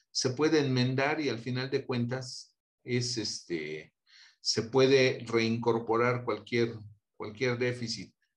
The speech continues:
Pero una falla mía es el efecto mariposa. Entonces entiendan, por eso es que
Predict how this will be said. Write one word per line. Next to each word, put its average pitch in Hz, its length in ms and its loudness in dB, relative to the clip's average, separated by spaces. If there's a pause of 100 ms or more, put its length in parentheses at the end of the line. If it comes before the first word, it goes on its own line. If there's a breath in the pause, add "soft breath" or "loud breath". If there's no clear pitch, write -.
(540)
Pero 110 200 4
una 131 200 4
falla 139 340 2
mía 135 460 0
es 120 240 -6
el 107 140 0
efecto 117 360 -4
mariposa. 110 720 -4 (960)
Entonces 120 600 0
entiendan, 113 680 -2
por 110 180 2
eso 117 280 0
es 107 140 -2
que 113 300 -8